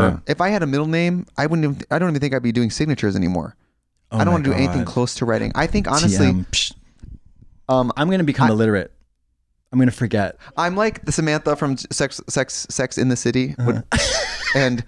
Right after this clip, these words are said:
Speaker 1: Sex in the
Speaker 2: that,
Speaker 1: City.
Speaker 2: that actress, what's her name?
Speaker 1: Kim Cattrall.
Speaker 2: Kim, when she says, "I don't even for one second wanna
Speaker 1: No,
Speaker 2: be
Speaker 1: no.
Speaker 2: doing
Speaker 1: It's
Speaker 2: anything result, resembling writing."
Speaker 1: No.
Speaker 2: That's my version.
Speaker 1: Oh, she said that. Oh, yeah, yeah. She says, "I am uninterested in spending it, thirty minutes doing something I don't wanna do,"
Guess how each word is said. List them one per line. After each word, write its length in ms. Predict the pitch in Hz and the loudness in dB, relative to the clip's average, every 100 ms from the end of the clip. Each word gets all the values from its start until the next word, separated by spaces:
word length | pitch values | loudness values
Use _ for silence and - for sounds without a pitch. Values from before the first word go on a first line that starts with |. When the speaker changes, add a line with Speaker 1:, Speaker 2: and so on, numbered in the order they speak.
| - - | -12 -16
Speaker 1:
Sex 460 | - 127 143 135 131 | -14 -6 -6 -2 2
in 80 | |
the 80 | 123 | 4
Speaker 2:
that, 100 | 156 | 4
Speaker 1:
City. 160 | 123 135 | 4 4
Speaker 2:
that 180 | 147 139 | 4 2
actress, 380 | 139 - 143 | 0 -2 -2
what's 140 | 139 139 | -2 0
her 60 | |
name? 200 | 131 123 131 | 0 -2 -2
Speaker 1:
Kim 180 | 151 131 | 0 0
Cattrall. 400 | 127 - 101 92 | 0 0 2 2
Speaker 2:
Kim, 140 | - | 0
when 160 | - 135 | 0 -2
she 100 | 151 | 0
says, 220 | 147 135 - 165 | 0 -2 -2 -2
"I 80 | |
don't 160 | 185 185 | 0 0
even 160 | 147 147 | 0 0
for 120 | 147 | 0
one 220 | 127 135 | 0 0
second 380 | - 143 147 - | 0 -2 0 2
wanna 140 | 127 | 4
Speaker 1:
No, 80 | 143 | 4
Speaker 2:
be 20 | |
Speaker 1:
no. 40 | 123 | 4
Speaker 2:
doing 260 | 120 113 | 2 2
Speaker 1:
It's 100 | 110 - - _ _ - | -2 -10 -20 _ _ 0
Speaker 2:
anything 420 | 135 143 147 143 | 2 2 2 -2
result, 400 | 131 120 120 117 | 0 0 0 0
resembling 460 | 127 120 117 110 92 | 0 0 0 0 2
writing." 340 | 95 82 90 | 0 0 0
Speaker 1:
No. 120 | 160 151 | 0 2
Speaker 2:
That's 220 | 139 - | 0 0
my 160 | 123 | -2
version. 200 | 117 - | 0 0
Speaker 1:
Oh, 40 | 175 | 2
she 140 | 185 | 0
said 180 | 170 170 | 0 0
that. 80 | 160 | 2
Oh, 40 | |
yeah, 140 | 156 151 | 2 2
yeah. 180 | 175 117 - - | 2 0 -8 -2
She 140 | 185 | 2
says, 200 | 180 151 - - | 2 2 -4 -2
"I 180 | 143 | 0
am 100 | 165 | 2
uninterested 560 | 143 151 143 143 - 127 | 2 2 2 0 0 2
in 80 | 120 | 2
spending 420 | - 123 117 117 - | 2 2 4 0 -2
it, 160 | 123 - | -8 -10
thirty 340 | - 131 127 127 | -6 0 2 4
minutes 420 | 113 101 98 - | 2 0 -4 -4
doing 260 | 110 104 101 | 2 2 2
something 260 | 110 98 | 2 2
I 60 | 95 | 2
don't 120 | 92 | 2
wanna 180 | 90 82 | 2 -2
do," 260 | 80 78 | -4 -8